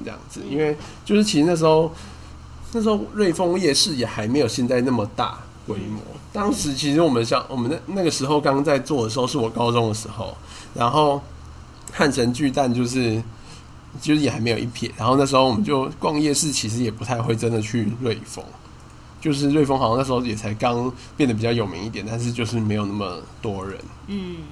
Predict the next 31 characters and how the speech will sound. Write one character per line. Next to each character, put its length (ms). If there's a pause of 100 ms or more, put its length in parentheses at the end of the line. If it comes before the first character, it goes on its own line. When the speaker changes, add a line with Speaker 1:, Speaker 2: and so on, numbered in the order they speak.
(140)
Speaker 1:
所 140
以 40
我 40
觉 100
得 160
他 120
就 120
是 120
很 120
会 220
选， 260
他 80
就 80
选 220
了 80
一 100
个， 300 (580)
他 120
就 100
选 240
下 140
去 180
以 40
后， 120
现 100
在 80
他 80
就 160
是 120
核 260
心。 220